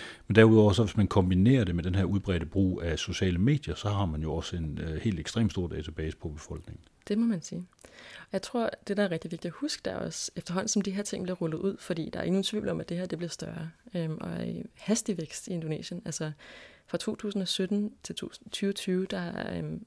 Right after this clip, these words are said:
Speaker 2: fordoblede man simpelthen antallet af mennesker, der havde f-, eller firmaer, der havde fået licens til at lave digitale, øh, digital wallets, så de er oppe på femoghalvtreds i slut tyve tyve. Øhm, så det er gået rigtig, rigtig hurtigt. Og der er det bare rigtig vigtigt at huske, at hvordan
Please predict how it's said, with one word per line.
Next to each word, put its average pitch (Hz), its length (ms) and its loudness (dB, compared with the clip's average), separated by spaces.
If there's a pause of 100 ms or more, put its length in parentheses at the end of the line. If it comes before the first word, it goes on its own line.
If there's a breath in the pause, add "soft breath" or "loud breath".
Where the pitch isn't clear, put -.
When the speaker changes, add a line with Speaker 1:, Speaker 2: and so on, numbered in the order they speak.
Speaker 2:
fordoblede 190 520 -2
man 165 140 -2
simpelthen 170 360 -4
antallet 165 300 -4
af 156 60 -6
mennesker, 156 300 -4
der 170 60 -6
havde 156 120 -6
f-, - 120 -16
eller 156 180 -4 (140)
firmaer, 190 280 0
der 170 80 -2
havde 160 80 -2
fået 160 160 -4
licens - 360 -4
til - 100 -8
at - 20 -4
lave 156 120 -2
digitale, 170 540 -8 (240)
øh, 170 260 -4
digital 160 240 0
wallets, 160 560 -6 (300 loud breath)
så - 140 -10
de 165 60 -4
er 160 40 2
oppe 160 80 -4
på - 60 -8
femoghalvtreds - 800 -6
i - 40 -10
slut - 220 -10
tyve 170 220 -6
tyve. 170 320 -8 (720 loud breath)
Øhm, 165 260 2
så - 80 -4
det 165 80 -4
er - 20 -2
gået 185 160 -2
rigtig, 196 220 -4
rigtig 185 200 -4
hurtigt. 233 340 -6 (400)
Og 185 380 -2
der 233 60 -4
er 240 40 -8
det - 100 -14
bare - 100 -6
rigtig 208 240 -8
vigtigt 202 240 -4
at - 40 -14
huske, 247 320 -2
at 190 160 -8
hvordan 175 540 -2